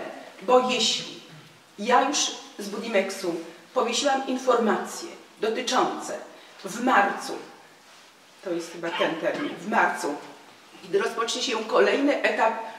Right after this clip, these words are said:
budowy, y, S siedem. I kiedy my jako mieszkańcy oraz mieszkańcy gminy będziemy musieli jeździć przez Wałdowo, to obliczyliśmy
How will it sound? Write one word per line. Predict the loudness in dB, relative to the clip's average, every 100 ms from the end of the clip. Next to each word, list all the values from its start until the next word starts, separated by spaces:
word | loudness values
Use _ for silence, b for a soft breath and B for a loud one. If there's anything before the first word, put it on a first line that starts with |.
| B B
budowy, | -8 2 6 6 6 2 0 -10 -2
y, | 2 2 2 0
S | 0 2
siedem. | 2 2 -2 -8 -12 B B
I | -6
kiedy | -2 0 2
my | 4
jako | 4 4 2 0
mieszkańcy | 0 2 4 4 2 -2 0
oraz | 0 -2 -2
mieszkańcy | -4 -2 -4 -6
gminy | -6 -4 -4 -6 -10 B B B
będziemy | 0 0 -2 0
musieli | -2 -2 -4 -2
jeździć | -4 -4 -8 -4
przez | -2 0
Wałdowo, | 2 2 4 0 0 -4 -6 -12 -18 B B B
to | 2 4
obliczyliśmy | 4 2 0 -4 -4 -2 -2 -2